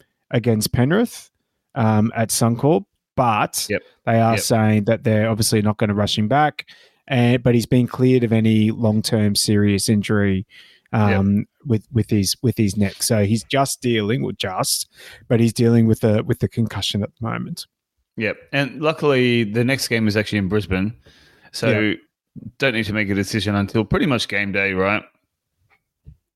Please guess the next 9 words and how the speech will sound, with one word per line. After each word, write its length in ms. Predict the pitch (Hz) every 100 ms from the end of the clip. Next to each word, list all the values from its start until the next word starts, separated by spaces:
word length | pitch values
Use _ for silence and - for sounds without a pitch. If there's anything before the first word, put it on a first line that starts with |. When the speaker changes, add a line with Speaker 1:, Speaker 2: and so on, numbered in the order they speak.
| _ _ _ _ _ _ _ -
Speaker 1:
Yeah. 180 | 139 107
Speaker 2:
So, 320 | 101 101 95 - - - _
um, 420 | 87 92 92 92 - - - _ _ _ _ _ _ _ _ -
Speaker 1:
What 320 | 156 240 -
that 300 | 302 143 107
Speaker 2:
yeah. 60 | - -
Speaker 1:
brought 260 | 190 185 - -
about, 260 | 139 147 -
though, 560 | 135 104 92 160 220